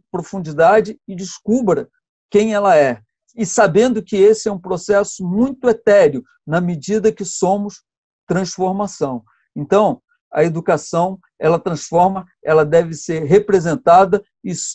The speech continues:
é, e sonho com um dia que ela seja uma mania no Brasil e que no, nos bares, nas segundas-feiras, a gente discuta a, a vitória ou não do Botafogo,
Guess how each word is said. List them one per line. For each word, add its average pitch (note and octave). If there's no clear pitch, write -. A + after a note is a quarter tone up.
é, D3+
e F3
sonho A#3+
com A3+
um F#3
dia G3+
que G#3+
ela F#3+
seja F3+
uma F#3+
mania G#3+
no G3
Brasil D#3+
e E3+
que G3+
no, F3+
nos D#3+
bares, E3
nas D3+
segundas-feiras, D#3+
a E3
gente G3
discuta A3+
a, F3
a F3+
vitória G#3
ou G#3
não F#3+
do G3
Botafogo, F#3